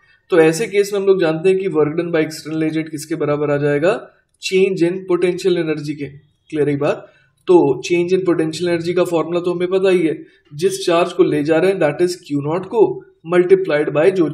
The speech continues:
change in potential है। तो देखिए बच्चों, यहाँ पर आपको समझना होगा कि जो potential points के क्रिएट हो रहे हैं वो Q की वजह से create हो रहे हैं और क्यू नॉट तो बस एक visitor की तरह उन जगहों को visit कर रहा है। ठीक है, तो देखिए बच्चों, इस वजह से हम लोग यहाँ पर क्या लिख सकते हैं?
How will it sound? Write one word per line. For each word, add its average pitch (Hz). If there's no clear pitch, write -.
change 147
in 247
potential 190
है। 156
तो 190
देखिए 220
बच्चों, 233
यहाँ 165
पर 208
आपको 208
समझना 160
होगा 135
कि 196
जो 190
potential 147
points 175
के 180
क्रिएट 156
हो 147
रहे 143
हैं 170
वो 190
Q 220
की 214
वजह 165
से 165
create 143
हो 139
रहे 120
हैं -
और 190
क्यू 185
नॉट 202
तो 202
बस 196
एक 190
visitor 180
की 190
तरह 175
उन 170
जगहों 143
को 196
visit 160
कर 131
रहा 131
है। 123
ठीक 147
है, 185
तो 156
देखिए 180
बच्चों, 208
इस 180
वजह 165
से 170
हम 160
लोग 160
यहाँ 156
पर 165
क्या 165
लिख 147
सकते 156
हैं? 160